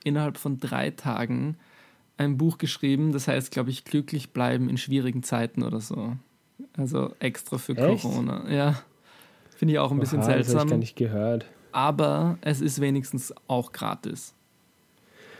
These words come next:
Speaker 2: Okay, ja, dann, dann kann man's in drei Tagen, dann kann man's in, und wenn's von Thomas Breziner ist, dann hätte ich's mir sowieso gekauft, glaub ich.
Speaker 1: <laughs> Es ist sowieso gekauft. Ja, ich find's halt, ich find halt schwierig, jetzt aus der Krise Profit zu schlagen. Deswegen, äh, find ich das ihm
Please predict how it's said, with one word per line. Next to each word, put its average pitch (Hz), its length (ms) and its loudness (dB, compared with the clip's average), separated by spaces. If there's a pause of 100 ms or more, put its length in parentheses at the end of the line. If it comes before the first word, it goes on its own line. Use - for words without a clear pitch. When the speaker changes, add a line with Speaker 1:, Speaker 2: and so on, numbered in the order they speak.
(320)
Speaker 2:
Okay, 135 400 6
ja, 110 140 4
dann, 143 280 6
dann 143 200 6
kann 143 160 4
man's 131 120 4
in 120 120 4
drei 110 180 4
Tagen, 101 400 0
dann 101 140 0
kann 107 120 0
man's 104 160 0
in, 104 120 2
und 139 140 6
wenn's 151 180 6
von 156 100 6
Thomas 160 300 6
Breziner 160 340 6
ist, 143 140 4
dann 143 60 6
hätte 135 160 2
ich's - 80 -4
mir 139 100 6
sowieso 113 340 4
gekauft, 107 420 -2
glaub 175 220 4
ich. 170 60 6 (120)
Speaker 1:
<laughs> 208 160 4
Es - 160 -2
ist 160 100 2
sowieso 127 280 -4
gekauft. 127 460 -8 (560)
Ja, 165 160 2
ich 196 100 2
find's 214 180 6
halt, 202 240 2
ich - 140 -4
find 202 160 2
halt 170 160 0
schwierig, 156 460 2
jetzt 139 340 2
aus 131 120 -4
der 131 120 -2
Krise 135 360 -2
Profit 131 420 -6
zu 123 100 -8
schlagen. 127 460 -2 (340)
Deswegen, 139 480 2 (400)
äh, 139 240 0
find 147 180 4
ich 135 120 0
das - 340 -6 (140)
ihm 131 320 0